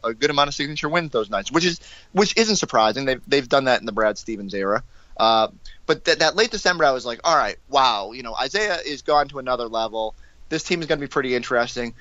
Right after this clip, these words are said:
But you think about it, they were, they, that one game over five hundred in mid-December,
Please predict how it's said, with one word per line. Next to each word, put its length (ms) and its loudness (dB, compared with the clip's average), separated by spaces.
But 100 2
you 40 0
think 140 4
about 140 6
it, 80 -2
they 80 4
were, 240 2
they, 160 2
that 340 2
one 160 4
game 160 2
over 160 -2
five 220 0
hundred 300 -4
in 320 -4
mid-December, 680 0